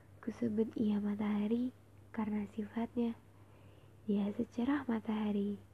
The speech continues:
penebar energi positif. Dan dia adalah pusat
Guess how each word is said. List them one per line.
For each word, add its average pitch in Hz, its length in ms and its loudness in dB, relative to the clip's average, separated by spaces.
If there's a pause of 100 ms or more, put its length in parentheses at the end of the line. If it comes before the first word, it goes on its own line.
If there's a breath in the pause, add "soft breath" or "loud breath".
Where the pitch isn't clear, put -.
penebar 202 480 4
energi 208 400 0
positif. - 560 -6 (1200 loud breath)
Dan 190 240 4
dia 208 400 4 (720)
adalah 196 480 2
pusat 220 240 0